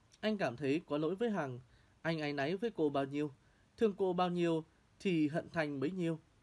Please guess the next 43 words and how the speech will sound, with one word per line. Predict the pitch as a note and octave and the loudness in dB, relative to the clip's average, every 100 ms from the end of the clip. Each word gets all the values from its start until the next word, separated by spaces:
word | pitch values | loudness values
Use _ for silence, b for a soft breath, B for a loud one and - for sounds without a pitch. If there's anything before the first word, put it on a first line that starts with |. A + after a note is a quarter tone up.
| b b _ | b b _
Chuyện | - F#3 D3+ | -4 -2 0
công, | F3 D#3+ D#3 | 0 0 -2
chuyện | E3 C3+ | -2 -2
tư | D#3+ D3+ | 0 0
gộp | D3 C3+ | 0 2
lại, | C#3 B2+ - b b b b | 2 0 -4 b b b b
Trung | A3 G3 | -2 0
nhất | C4 G3+ | 0 0
định | D#3 C#3+ | -2 -2
sẽ | E3 | -4
khiến | F3 D#3+ F#3+ | -2 -4 0
Thanh | F3 D3+ | -2 -2
phải | D3+ A#2+ | -4 -4
trả | C#3 A#2 | -2 -2
giá | A#2+ | -2
đắt | D#3 B3+ - b b b - | 0 -2 -4 b b b 0
cho | E3 | 0
những | C#3+ C#3 A3 | 2 -2 -2
tội | G#3 B2 | 0 0
ác | D#3+ A#3 - | 0 -4 -4
trời | E3+ A#2+ | 0 0
không | B2+ C3+ | 0 -4
dung, | C3+ C#3+ C3+ - b b - | 0 -2 -2 -14 b b -4
đất | A3+ - | -4 -2
không | F3 C#3+ | -4 -2
thứ | D3 C#3 A#3 F#3+ | 0 0 -2 -4
Thanh | D#3+ C3 | -6 -4
gây | C3+ B2+ | -4 -2
ra. | C3+ C#3+ - _ _ _ _ _ - | -4 -6 -10 _ _ _ _ _ -14
Giờ | D#3+ F#3+ | -4 -2
Trung | F3+ G#3+ G3 | 0 0 0
nhận | F#3 C3+ | -2 -2
ra, | D3+ E3 E3+ b b b b | 2 2 0 b b b b
đúng | F3 G3+ | -4 0
là | B3+ E3+ | 4 4
không | - E3 | 2 -4
thể | F#3 C#3 | 0 -2
trông | A#2 E3+ D#3 | -2 -4 -2
mặt | C#3 - | -2 -4
mà | C3+ C3 A2+ | -6 -4 -2
bắt | D3+ F#3 | -4 -4
hình | C3+ | -6
dong. | A#2 D3+ | -4 -4